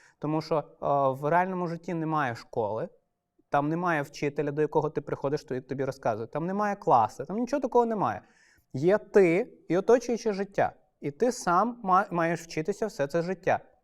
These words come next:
е, тим речам, які ти вважаєш за потрібне, які тобі цікаві, які тобі важливі і так далі. І у нас діти з першого класу цьому вже вчаться. І я сподіваюся, на момент закінчення школи вони це на якомусь рівні вже будуть вміти. Яким чином побудований навчальний процес?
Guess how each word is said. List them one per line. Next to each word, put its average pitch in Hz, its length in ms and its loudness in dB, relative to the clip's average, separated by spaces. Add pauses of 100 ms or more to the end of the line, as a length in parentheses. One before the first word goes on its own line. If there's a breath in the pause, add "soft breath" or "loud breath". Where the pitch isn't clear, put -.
е, 131 320 0
тим 185 260 -4
речам, 196 320 -2
які 165 160 -4
ти 156 120 -2
вважаєш 135 380 0
за 117 100 -6
потрібне, 226 480 -8 (100)
які 127 200 -6
тобі 117 240 -6
цікаві, 190 500 0 (180)
які 165 200 -4
тобі 127 200 -8
важливі 135 460 -2
і 208 60 -14
так 147 160 -12
далі. 107 240 -6 (300)
І 349 440 4
у 185 80 -6
нас 208 220 -2
діти 196 180 -4
з - 100 -20
першого 160 300 -2
класу 139 280 -6
цьому 123 220 -10
вже 123 120 -8
вчаться. - 480 -10
І 135 120 -6
я 208 140 2
сподіваюся, 202 520 0
на 135 60 -8
момент 131 200 -6
закінчення 190 440 -8
школи 196 320 -4 (300 loud breath)
вони 143 180 -4
це 139 200 -4 (300)
на 127 100 -14
якомусь 135 360 -12
рівні 117 220 -8
вже 110 120 -12
будуть 110 280 -12
вміти. 98 300 -16 (840)
Яким 320 180 -4
чином 254 220 0
побудований 185 420 2
навчальний 151 380 -2
процес? - 500 -14